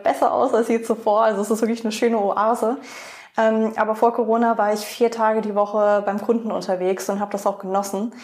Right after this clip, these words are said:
Ähm, und mittlerweile ist es eine Mischung. Ich glaube, es wird nie wieder so zurückgehen, weil sich natürlich auch bei den Kunden viel geändert hat. Aber, ähm, es ist mir schon wichtig, ein, zwei Tage die Woche auch bei Kunden vor Ort zu sein, unterwegs zu sein,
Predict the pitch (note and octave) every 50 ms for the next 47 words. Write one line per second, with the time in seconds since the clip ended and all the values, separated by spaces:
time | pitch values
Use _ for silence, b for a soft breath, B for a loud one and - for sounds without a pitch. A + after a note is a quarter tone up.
0 | B B B B B B B B B B G#3 G3+ G3+ G#3 G#3 G#3 G3+ - G#3 G3+
1 | A#3 A3 B3+ A3+ A3 A3 G#3+ G#3+ G#3+ A3 A3 G3+ - G3+ - G#3+ G3 G3+ - G3
2 | F#3+ G3 G3 F#3+ F#3 F3+ F3+ F3+ F3+ F3+ F#3 F#3+ G3 F#3+ - - F3+ F3+ F3+ F3+
3 | G3 - - - F#3+ G3 G3+ G#3 G3+ G3+ - G3 G3 G#3 G3+ G#3 G#3 G#3 G#3 G3+
4 | G3 G3+ G3+ G3+ F#3+ F#3+ G3 G3 - A3 G3 A3 A#3 A3+ - B3 B3 C4 C4 B3
5 | A3+ G#3 G3 G3 G3+ - - G3 G3 G3 F#3 F#3+ G3 G3 - F#3+ F#3+ F#3 G3+ -
6 | A3+ A#3 A3+ A3 - G#3+ G#3+ A3 - G#3+ G#3 G#3+ G#3+ G#3+ G#3+ A3 G3+ G3+ - G#3
7 | F#3+ F#3+ F#3 G3 G3 F#3+ F#3+ G3 G3 B B B B B B B B B B -
8 | G3+ G3+ G3 G3+ G3 G3 G3 F#3+ - G3+ - A3+ A3 A#3 A3+ A3+ - A3 A3 A3+
9 | G#3 G3 G#3+ G#3 - - G3+ G#3 G3+ - - F#3+ F#3 G#3 A3 G#3+ G#3+ - - F#3+
10 | F3+ G3 G#3 G#3 G#3 G3 G3+ G3+ G3+ G3+ F#3 F#3+ F#3+ F#3+ F#3+ G3 F#3+ - - F#3
11 | F#3+ F#3+ - - F#3+ F#3+ - A3 G#3 G3+ G#3 G#3 - G3+ - - F#3 G#3 A3+ -
12 | - A3+ G#3 G#3+ G#3+ G#3 G#3+ G#3+ G#3+ F#3+ F#3+ - G#3+ G3 G3+ G#3 G#3 G#3 - -
13 | - G3 G3 F#3+ F#3 F#3+ F#3+ G3 G3